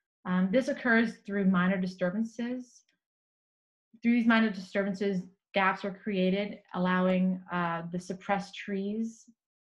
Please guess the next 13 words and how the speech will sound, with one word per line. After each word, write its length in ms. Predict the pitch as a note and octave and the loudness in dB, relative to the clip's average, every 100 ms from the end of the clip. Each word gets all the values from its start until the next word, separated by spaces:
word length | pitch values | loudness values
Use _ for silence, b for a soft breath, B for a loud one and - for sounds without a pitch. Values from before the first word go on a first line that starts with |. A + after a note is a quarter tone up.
| - | -12
like 120 | F#3 | -10
down 220 | F#3 F3 F3 | -4 -4 -2
here, 460 | F3+ E3+ G3 G#3+ A#3 A#3 _ - | -4 -4 -6 -8 -14 -20 _ -8
uh, 240 | F3+ F3 F3 - | -4 -2 -4 -8
to 320 | G3 F3+ E3+ - _ - | -2 -2 -2 -10 _ -2
fill 200 | G#3+ G#3 | 0 2
into 260 | G3 F#3 F3+ | 0 -4 -4
the 140 | F#3 | -2
openings. 680 | F3+ F#3 A3+ A#3+ C#4 D4 - _ b b b _ - | -2 0 0 2 0 -6 -12 _ b b b _ -2
Therefore, 440 | G#3 G3+ G#3 G3+ | 0 0 6 6
there 160 | G3 G3 | 6 6
are 60 | |
multiple, 880 | F#3 F#3+ G3 G3+ G3 G3 G3 F#3+ F#3+ | 8 8 6 2 -2 -2 -2 -2 -4